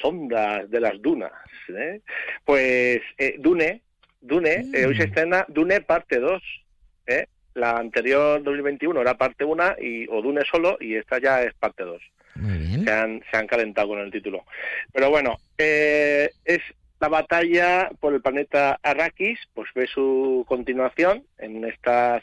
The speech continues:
Speaker 1: secuela, después de aquel estreno del veintiuno que íbamos al cine con mascarilla, <laughs> y aquí ya, pues no. Aunque algunos deb-, deberían llevar mascarilla, ¿eh? dentro del cine, porque aunque estamos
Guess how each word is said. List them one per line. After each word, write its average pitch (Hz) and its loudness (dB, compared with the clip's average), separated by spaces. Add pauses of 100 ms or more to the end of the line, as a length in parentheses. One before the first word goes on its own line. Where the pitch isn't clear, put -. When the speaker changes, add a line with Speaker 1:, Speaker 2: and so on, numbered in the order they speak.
Speaker 1:
secuela, 151 0
después 110 -10
de 113 -2
aquel 117 -6
estreno 120 -6
del 110 -4
veintiuno 113 -2
que 110 -2 (400)
íbamos 127 0
al 113 -2
cine 139 -2
con 110 -4
mascarilla, 151 -2 (400)
<laughs> - -8 (680)
y 123 0
aquí 123 0
ya, 123 2
pues 110 -4
no. 110 -6 (320)
Aunque 110 -2
algunos 147 2
deb-, 131 0
deberían 131 0
llevar 127 2
mascarilla, 101 -6
¿eh? 120 -2
dentro 104 -4
del 98 -6
cine, 92 -10
porque 92 -4
aunque 98 -2
estamos 139 2